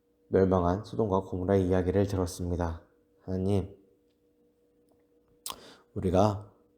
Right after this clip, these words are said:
더욱더 어려운 이 시기에 하나님께서 찾으시는 의인 한 명 한 명이 될 수 있도록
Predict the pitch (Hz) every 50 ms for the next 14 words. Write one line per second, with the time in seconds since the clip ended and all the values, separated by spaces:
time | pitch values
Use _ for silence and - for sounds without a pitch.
0 | _ _ _ _ - - 110 101 - - - 92 92 110 113 110 - - - -
1 | - 95 95 95 95 95 98 98 92 92 92 - - 98 95 92 92 95 101 101
2 | 98 101 - - _ _ _ _ - 113 117 113 113 117 113 113 - - 113 107
3 | - 131 123 120 113 98 95 101 - - - 98 95 95 92 95 101 104 113 117
4 | 120 120 120 110 110 104 101 98 95 95 95 - 92 87 - - 90 90 - -
5 | - 92 98 113 123 123 -